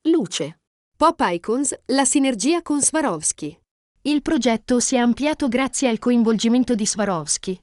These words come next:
nostro partner storico da quasi trenta anni e riferimento internazionale nel mondo dei cristalli per l'alta moda. Nel progetto Pop Icons, sviluppato con gli studenti del master,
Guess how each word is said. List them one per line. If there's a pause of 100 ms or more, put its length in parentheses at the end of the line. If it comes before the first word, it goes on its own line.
(160)
nostro
partner
storico
da
quasi
trenta
anni
e
riferimento
internazionale
nel
mondo
dei
cristalli
per
l'alta
moda. (440)
Nel
progetto
Pop
Icons, (160)
sviluppato
con
gli
studenti
del
master,